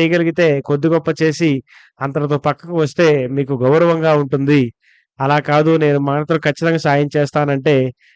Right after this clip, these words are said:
అది కాస్త ఇబ్బంది అవుతుంది. కాబట్టి దీన్ని దృష్టిలో పెట్టుకొని మీరు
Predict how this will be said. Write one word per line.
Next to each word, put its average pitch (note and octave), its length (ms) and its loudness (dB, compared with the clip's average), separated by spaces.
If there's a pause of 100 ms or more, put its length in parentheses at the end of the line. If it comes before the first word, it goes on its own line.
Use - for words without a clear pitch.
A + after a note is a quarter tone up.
(120)
అది B2+ 140 -4
కాస్త C3+ 280 -4
ఇబ్బంది C3+ 320 0
అవుతుంది. C#3 320 -2
కాబట్టి C3 640 -2 (320)
దీన్ని B2 180 -4
దృష్టిలో C3 340 -4
పెట్టుకొని D3+ 680 0
మీరు B2+ 240 -6